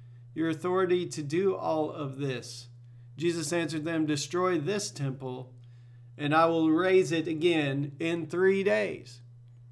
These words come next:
They replied, "It has taken forty-six years to build this temple, and you're going to raise it in three days?"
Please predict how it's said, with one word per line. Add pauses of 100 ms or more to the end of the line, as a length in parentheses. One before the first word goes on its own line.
(160)
They
replied,
"It
has
taken
forty-six
years
to
build
this
temple, (480)
and
you're
going
to
raise
it
in
three
days?"